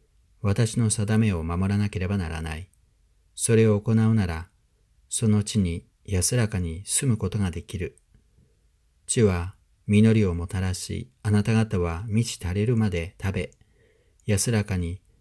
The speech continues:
そこに住むことができる。あなた方は、もし私たちが種をまかず、また収穫もしないなら、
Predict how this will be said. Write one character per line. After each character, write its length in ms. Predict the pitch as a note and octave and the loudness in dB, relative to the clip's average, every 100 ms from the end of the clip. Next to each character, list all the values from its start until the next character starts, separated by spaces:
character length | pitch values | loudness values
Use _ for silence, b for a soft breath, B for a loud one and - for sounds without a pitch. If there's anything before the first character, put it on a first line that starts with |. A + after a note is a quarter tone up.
| _ | _
そ 200 | - A2+ | -6 -4
こ 120 | G#2 G2+ | 0 0
に 240 | G2 F#2+ | 0 -2
住 260 | - - G#2+ | -2 0 0
む 40 | |
こ 120 | G#2 | 0
と 100 | F#2+ | -2
が 100 | G#2 | -2
で 140 | F2 F2 | -2 -6
き 120 | - | -6
る。 200 | F2 - _ _ _ _ _ _ _ _ - | -8 -8 _ _ _ _ _ _ _ _ -2
あ 80 | A2 | 2
な 120 | A2 | 2
た 100 | A#2 | 2
方 240 | A2 G#2+ | 2 2
は、 280 | F2+ F2 F#2 _ _ _ - | 0 -2 -6 _ _ _ -6
も 120 | D3 | -2
し 320 | C3+ A2 F2+ - | -2 -2 -6 -6
私 360 | F#2+ A2+ G#2+ | -4 0 0
た 140 | - G2 | 0 -4
ち 140 | - | -2
が 180 | F2+ E2 - | -4 -4 -2
種 240 | A2+ A2 | 2 2
を 140 | E2+ | 0
ま 160 | D#2+ F#2+ | -4 -4
か 160 | G2 F2 | -4 -4
ず、 260 | E2 - - b b b b | -6 -12 -18 b b b b
ま 140 | C3+ C3 | 0 2
た 260 | A2+ F2 - | 2 -2 -6
収 260 | - B2 | -4 -2
穫 280 | A#2 A2 - | 0 -2 0
も 120 | A2+ | 0
し 160 | G#2+ - | 0 0
な 100 | A2+ | 0
い 60 | G#2 | 0
な 100 | E2+ | -2
ら、 220 | D#2+ F2+ | -6 -10